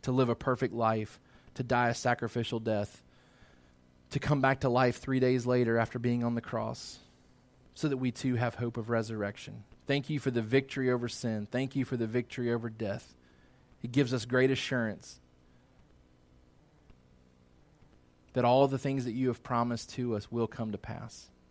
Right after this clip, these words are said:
God, we thank you for always remembering us. We thank you for always working at, working out your,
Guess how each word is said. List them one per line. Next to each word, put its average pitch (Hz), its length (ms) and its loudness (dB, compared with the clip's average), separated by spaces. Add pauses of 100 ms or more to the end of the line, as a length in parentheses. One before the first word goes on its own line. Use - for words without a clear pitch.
(1040)
God, 123 160 4
we 117 60 -2
thank 127 300 -2
you 123 100 -2
for - 200 -6
always 131 440 4
remembering 101 540 -4
us. 95 180 -8
We 113 80 -6
thank 120 240 -4
you 123 80 -4
for - 220 -4
always 135 560 4
working 110 420 -4
at, 104 120 -6
working 123 300 -2
out 104 160 0
your, 107 260 -4